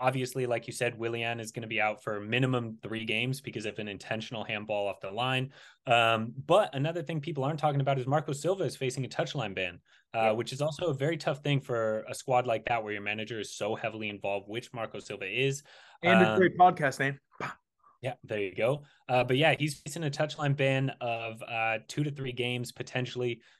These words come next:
Speaker 1: So I think we're really gonna see them struggle over the course of their next few games. And when you look at what their schedule is, it's really important for them. I mean, their next three games are relegation six-pointers.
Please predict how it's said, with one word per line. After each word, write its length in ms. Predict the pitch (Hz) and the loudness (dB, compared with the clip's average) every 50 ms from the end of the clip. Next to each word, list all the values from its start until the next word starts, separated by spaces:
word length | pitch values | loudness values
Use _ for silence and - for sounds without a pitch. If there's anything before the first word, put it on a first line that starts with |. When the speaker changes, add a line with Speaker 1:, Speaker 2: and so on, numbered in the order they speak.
| _ _ - | _ _ -12
Speaker 1:
So 480 | - - 123 120 117 113 110 - - - _ _ - | -2 2 4 6 6 6 4 0 -2 -8 _ _ -2
I 120 | 123 127 135 | 0 0 0
think 220 | 139 143 131 120 | 0 0 -2 -2
we're 160 | 120 117 107 | -2 -2 -4
really 460 | 107 110 123 135 139 135 135 127 120 | -2 0 2 4 6 6 6 4 2
gonna 180 | 110 117 107 104 | 0 -2 -4 -4
see 160 | - - 113 | -6 -8 -8
them 160 | 107 104 101 | -8 -8 -8
struggle 540 | 101 - - 117 104 101 95 101 95 95 - - | -8 -6 -2 -2 -2 0 -2 -4 -6 -6 -8 -6
over 280 | - 123 120 113 117 107 | -2 -2 -2 -2 -4 -6
the 80 | 110 | -8
course 340 | - - - 107 101 98 - | -8 -6 -6 -4 -4 -6 -8
of 280 | - - 120 101 98 - | -8 -8 -8 -8 -6 -6
their 160 | - 107 107 | -6 -6 -6
next 220 | 107 104 104 - - | -6 -6 -8 -8 -8
few 140 | - 104 | -8 -6
games. 320 | 98 104 110 113 113 107 107 | -4 -2 -2 -2 -2 -4 -6
And 60 | 107 | -8
when 100 | 104 104 101 | -8 -6 -6
you 100 | 101 92 | -6 -6
look 260 | 101 107 120 120 - | -4 -2 -2 -2 -2
at 60 | 123 - | -4 -8
what 100 | 113 110 | -8 -8
their 100 | - - | -8 -8
schedule 400 | - - 120 123 120 117 107 104 | -6 -4 -4 -4 -2 -4 -4 -2
is, 260 | 101 95 98 98 - _ - _ _ _ _ _ | -2 -2 -2 -4 -8 _ -20 _ _ _ _ _
it's 400 | - 131 131 123 - - - - | -4 -4 -4 -4 -6 -10 -12 -12
really 640 | 107 101 107 110 127 143 151 165 151 147 143 139 135 | -10 -6 0 2 6 6 8 8 6 6 4 2 0
important 440 | 127 120 - - 139 139 131 117 107 | 0 -2 -2 -2 -2 -2 -2 -6 -8
for 100 | - 113 | -8 -8
them. 200 | 107 98 92 92 | -6 -6 -6 -6
I 80 | 101 107 | -6 -6
mean, 140 | 120 120 | -4 -4
their 100 | 117 117 | -4 -2
next 220 | 127 143 147 143 - | 0 -2 -2 -2 -2
three 140 | 147 151 139 | -2 0 0
games 300 | 131 131 135 127 120 113 | 0 0 0 0 -2 -4
are 40 | 113 | -4
relegation 560 | 104 107 113 113 113 107 113 110 107 - 110 | 0 0 2 2 2 0 -4 -4 -6 -6 -8
six-pointers. 600 | 95 - 113 101 - _ - 113 104 98 90 87 | -10 -10 -10 -12 -10 _ -8 -8 -6 -6 -8 -10